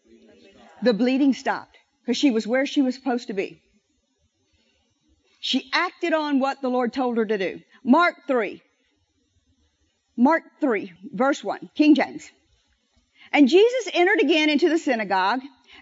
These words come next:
and there was a man there that had a withered hand.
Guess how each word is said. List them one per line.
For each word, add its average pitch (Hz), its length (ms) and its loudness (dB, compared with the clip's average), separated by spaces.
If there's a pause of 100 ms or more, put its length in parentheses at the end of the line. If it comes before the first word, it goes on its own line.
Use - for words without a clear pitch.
and 339 140 2
there 370 100 0
was 370 120 -2
a 392 60 0
man 466 440 2
there 220 340 0 (1500)
that 349 160 0
had 415 260 -4
a 349 60 -4
withered 370 320 -2
hand. 339 520 -4